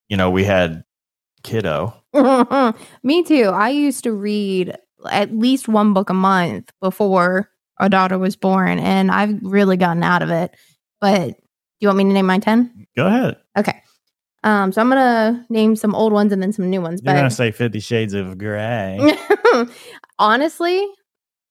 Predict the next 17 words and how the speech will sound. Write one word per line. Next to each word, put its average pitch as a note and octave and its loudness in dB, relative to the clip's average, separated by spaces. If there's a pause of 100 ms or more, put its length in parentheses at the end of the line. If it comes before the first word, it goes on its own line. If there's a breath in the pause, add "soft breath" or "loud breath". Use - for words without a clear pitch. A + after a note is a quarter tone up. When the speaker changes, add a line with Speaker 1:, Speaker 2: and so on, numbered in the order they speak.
Speaker 2:
I've B3+ 0
read B3+ 0
Fifty B3 -2
Shades A#3 -2
of G3+ -6
Grey, G3 0
but A3+ -4
none G3 0
of G3 -2
the F3+ -4
other E3+ -2
ones. D#3 -4
I F#3+ -2
just F#3+ -4
saw F#3 2
the F3+ -4
movies. F3 -6